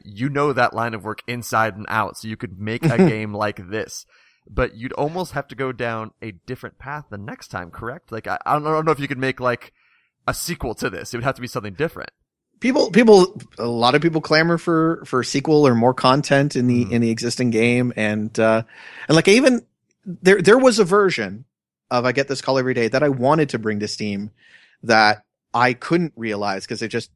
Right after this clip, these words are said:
Speaker 2: me working on my own, um, at the time unemployed and then eventually, like, employed at a full-time job,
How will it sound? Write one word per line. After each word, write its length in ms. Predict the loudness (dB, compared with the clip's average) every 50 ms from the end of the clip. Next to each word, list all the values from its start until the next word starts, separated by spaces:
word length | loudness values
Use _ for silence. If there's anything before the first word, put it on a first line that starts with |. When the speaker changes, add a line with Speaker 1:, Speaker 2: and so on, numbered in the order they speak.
| _ _ _ _ _ _ -14
Speaker 2:
me 360 | -8 -4 -2 0 0 0 0
working 360 | 2 2 2 2 2 0 0
on 100 | 0 2
my 180 | 2 2 2 2
own, 420 | 2 0 0 0 0 -2 -4 -6 -8 -12 -20 -20 -20 -20 -20 _ _ 2
um, 560 | 4 4 6 4 4 2 0 -2 -6 -10 -12 _ _ 0
at 160 | 0 0 0
the 60 | -2
time 380 | -6 -4 0 2 4 4 4 4
unemployed 580 | 2 0 -2 -2 -2 -2 0 2 2 0 0 -2
and 100 | -2 -2
then 120 | -2 -2
eventually, 560 | 0 0 -2 -2 -2 -4 -6 -4 -2 -2 -2 -2
like, 280 | -2 -2 -4 -2 -4
employed 380 | -4 -6 -4 -2 0 2 2 2
at 100 | 2 0
a 40 | 0
full-time 420 | -2 -6 -6 -4 -4 -4 -2 0
job, 400 | 4 4 6 6 4 2 0 -4